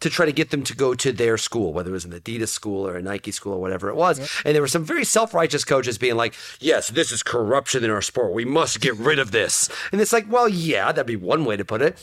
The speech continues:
Speaker 1: Another way to put it would be you, who gets money as the coach, who gets money from Nike and money from the shoe companies. You're saying, "No, I don't want it to go to those people. I want it to go to me." <laughs> And so
Speaker 2: Right.
Speaker 1: I, <laughs> and so I think that, like,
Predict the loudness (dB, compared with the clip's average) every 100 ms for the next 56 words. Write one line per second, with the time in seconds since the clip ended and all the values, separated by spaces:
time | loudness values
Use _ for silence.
0 | -8 -4 2 2 4 4 2 2 0 0
1 | 0 2 4 2 0 -2 -2 -2 0 0
2 | -4 -2 -2 -2 0 4 4 2 -6 -16
3 | -4 -2 0 2 2 2 2 2 0 -4
4 | -4 -6 -2 0 0 0 -2 -2 -4 -2
5 | -2 -4 -12 -2 0 4 4 4 2 4
6 | 2 4 4 4 4 2 0 2 2 2
7 | -2 -2 2 6 6 4 -2 0 2 0
8 | -2 -14 -2 0 2 2 2 0 -2 2
9 | 2 0 -4 -4 -6 -8 -4 -4 -4 -8
10 | -4 -2 -2 0 4 4 4 2 0 2
11 | 0 0 2 4 4 4 2 4 4 4
12 | 2